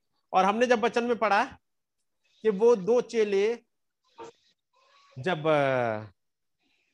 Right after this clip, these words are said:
अट्ठाईस में आयत आती है, इतने में वे उस गांव के पास पहुंचे जहां वे जा रहे थे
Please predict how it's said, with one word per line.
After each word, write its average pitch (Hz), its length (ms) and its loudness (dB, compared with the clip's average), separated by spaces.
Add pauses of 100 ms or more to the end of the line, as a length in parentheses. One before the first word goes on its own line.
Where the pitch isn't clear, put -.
(1500)
अट्ठाईस 240 440 -2
में 254 100 -2
आयत 185 200 2
आती 135 300 -4
है, 156 240 -6 (1300)
इतने 269 340 -2
में 294 180 -2
वे 214 220 4
उस 240 360 -2
गांव 165 360 0
के 262 160 -2
पास 180 460 2
पहुंचे 175 420 -4
जहां 151 240 0
वे 160 240 -2
जा 143 200 2
रहे 190 240 0
थे 113 460 -10